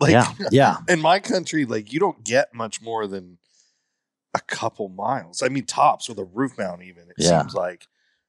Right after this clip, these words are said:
Speaker 1: So I was pretty surprised.
Speaker 2: So this is interesting. Sadie, who's in my lap, only tracked out to one point three miles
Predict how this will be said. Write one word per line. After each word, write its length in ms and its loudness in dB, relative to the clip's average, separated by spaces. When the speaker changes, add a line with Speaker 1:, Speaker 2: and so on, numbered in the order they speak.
Speaker 1:
So 160 0
I 200 2
was 160 2
pretty 320 -4
surprised. 920 0
Speaker 2:
So 180 6
this 340 4
is 300 -2
interesting. 720 -2
Sadie, 720 4
who's 240 6
in 120 4
my 200 6
lap, 420 0
only 260 8
tracked 400 4
out 220 0
to 80 -8
one 200 2
point 280 -4
three 220 0
miles 520 -2